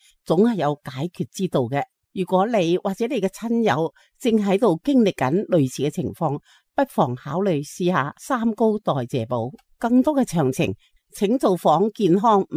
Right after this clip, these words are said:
二零網站。如果有任何問題，歡迎喺五二零網站提問，將有專家團隊為你解答。謝女士嘅故事反映咗佢個人嘅體驗，結果可能係因人而異。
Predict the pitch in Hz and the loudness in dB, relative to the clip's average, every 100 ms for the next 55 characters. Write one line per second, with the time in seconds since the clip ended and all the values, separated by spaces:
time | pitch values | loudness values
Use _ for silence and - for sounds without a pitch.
0 | 160 175 151 139 107 127 135 170 120 139 | 0 2 -2 -4 -4 -4 -4 -4 -6 -8
1 | _ _ _ - 190 254 240 190 160 156 | _ _ _ -4 2 2 2 0 -2 -2
2 | 156 143 139 151 131 _ _ _ _ 330 | -4 -4 -6 -6 -10 _ _ _ _ 2
3 | 311 208 147 165 196 - 185 190 214 170 | 2 2 -2 0 -2 0 0 0 0 -2
4 | 156 113 139 139 160 131 139 151 135 135 | -2 -4 -4 -4 -4 -6 -4 -4 -2 -4
5 | - _ _ - 240 196 147 - 220 208 | -6 _ _ -2 0 0 -2 -4 -2 0
6 | 202 185 - 165 127 131 151 123 135 131 | -2 -6 -2 -2 0 -2 -4 -6 -6 -6
7 | 104 - 120 _ _ _ _ _ 233 208 | -6 -6 -8 _ _ _ _ _ 0 4
8 | 190 196 214 160 180 - 175 170 - 156 | 4 4 0 -4 -4 -4 -6 -6 -4 -6
9 | - 165 214 233 226 156 175 170 - 156 | -6 -8 -6 -4 -2 -2 -2 -6 -4 -4
10 | 147 143 104 131 - 131 147 175 139 120 | -2 -4 -6 -12 -10 -10 -6 -4 -4 -6
11 | _ _ _ _ 226 208 - 170 190 - | _ _ _ _ -6 -6 -2 2 2 2
12 | 196 202 135 208 208 190 87 87 110 92 | -2 -2 -4 -2 0 0 -2 -8 -10 -10
13 | 120 117 | -10 -10